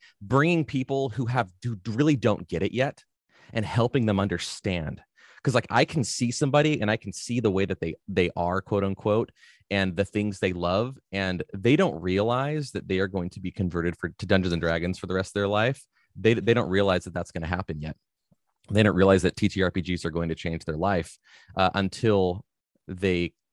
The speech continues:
you know, until I show them how it can. Uh, I'm, I'm, and we can talk about this later, I'm starting a new show where I do exactly that, where I take popular creators and I teach them Dungeons and Dragons, and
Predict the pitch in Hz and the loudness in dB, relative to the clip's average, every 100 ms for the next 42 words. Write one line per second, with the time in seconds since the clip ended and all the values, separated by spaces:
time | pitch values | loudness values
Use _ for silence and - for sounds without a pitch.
0 | _ - 90 80 82 95 98 123 98 87 | _ -8 -4 -4 -4 -4 0 0 0 0
1 | 85 82 - - - 123 107 87 73 - | -2 -4 -8 -12 -2 2 2 2 -4 -6
2 | 90 82 - 127 110 78 76 - _ _ | -4 -4 -6 -4 -2 -4 -8 -16 _ _
3 | - 90 85 92 92 80 - 87 87 80 | -4 -2 0 0 -2 -2 -8 -8 -6 -6
4 | - 90 82 101 98 95 85 85 - 143 | -2 0 2 2 4 2 2 -2 0 2
5 | 127 98 - 101 87 85 - 107 98 87 | 4 2 2 0 0 -2 -2 0 0 0
6 | 82 87 85 - 85 82 82 _ - 101 | -2 -2 -2 -4 -8 -8 -12 _ -2 2
7 | 90 80 80 - 82 82 85 85 85 - | 2 2 0 0 -4 -2 -2 -4 -4 -2
8 | 87 - - 87 92 82 - 95 87 110 | -4 -4 -8 -6 -4 -4 -4 -2 2 2
9 | 76 71 - - - - - 92 82 - | 0 -4 -12 -16 -20 -20 -4 0 0 -2
10 | - 131 - 92 82 85 78 80 73 71 | 0 0 0 0 2 2 0 -2 -2 0
11 | 73 71 76 76 - _ _ - - - | 0 0 -4 -6 -14 _ _ -20 -10 0
12 | 90 85 80 | 4 4 2